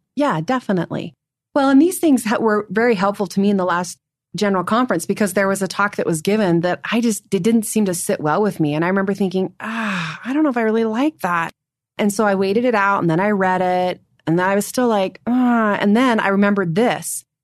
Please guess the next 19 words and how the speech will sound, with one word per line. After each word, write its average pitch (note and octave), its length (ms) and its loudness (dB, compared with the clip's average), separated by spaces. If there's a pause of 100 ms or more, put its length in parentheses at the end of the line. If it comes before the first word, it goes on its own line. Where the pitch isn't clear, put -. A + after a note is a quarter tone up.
(220)
and G3 100 0
I G3 80 2
read G#3+ 260 0
the A#3+ 80 0
talk G#3 280 -2
again G3+ 400 0
and F#3+ 160 -2
I F#3+ 60 0
looked G3 240 -2
for - 240 -4
each G#3 260 -4
one F#3+ 160 0
of F3 100 -2
these E3+ 240 -4
in G3 200 -2
it. E3+ 180 -2
And F3 180 -4
sure G3 300 -2
enough A#3 540 0